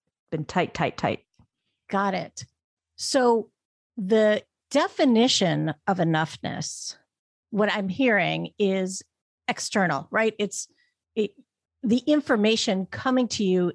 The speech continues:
Speaker 2: is from the outside. You're filtering it in and saying, "Check, I'm enough."
Speaker 1: This is what makes it so insidious.
Speaker 2: Yeah.
Speaker 1: And now it's kind of like one of those pixelated images that when you screw your eyes in a certain way, you can see it and it's been there hiding in plain sight all along.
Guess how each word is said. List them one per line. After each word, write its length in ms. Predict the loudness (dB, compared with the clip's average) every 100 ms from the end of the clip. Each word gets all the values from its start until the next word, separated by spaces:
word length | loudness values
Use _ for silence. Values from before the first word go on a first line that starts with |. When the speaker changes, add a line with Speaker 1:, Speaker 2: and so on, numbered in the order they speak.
| _
Speaker 2:
is 340 | -2 0 -2
from 220 | -4 -2 0
the 160 | -2
outside. 800 | 0 -2 -2 -2 0 2 0 -2 -6 _ _ _ -2
You're 140 | 0
filtering 540 | 2 2 0 0 0 2
it 180 | 0 2
in 280 | 2 4 4
and 160 | 0
saying, 320 | 0 2 2 0
"Check, 460 | -2 0 -2 -6 -20 _ _ -4
I'm 200 | -2 -2
enough." 440 | -2 -4 -8 -16 _ _ _ _ _ -2
Speaker 1:
This 240 | 2 2
is 100 | 4
what 120 | 4 4
makes 260 | 2 2
it 140 | -2 0
so 200 | 2 4
insidious. 880 | 2 2 2 2 2 -2 -10 -18 _ _
Speaker 2:
Yeah. 260 | 0 2 4
Speaker 1:
And 140 | 4
now 420 | 4 4 4 2
it's 220 | 0 -6
kind 200 | -4 -2 0
of 60 |
like 180 | -2 -2
one 80 | -4
of 60 | -4
those 140 | -6
pixelated 640 | -8 -10 -6 -2 0 -2 -2
images 480 | -2 -2 -2 -2 -2
that 120 | -6
when 160 | -4 -4
you 100 | -6
screw 320 | -6 -2 0
your 160 | 0
eyes 260 | 0 0 -2
in 80 | -4
a 60 |
certain 300 | -4 -6 -4
way, 160 | -4 -2
you 160 | -2 -4
can 200 | -4 -6
see 320 | -4 0 0
it 120 | 0
and 120 | -2
it's 120 | -4
been 220 | 0 2 2
there 180 | 0
hiding 380 | -4 -4 -2 -2
in 100 | -4
plain 300 | -6 -8 -8
sight 260 | -6 -4 -4
all 140 | -2 -4
along. 320 | -2 -2 -4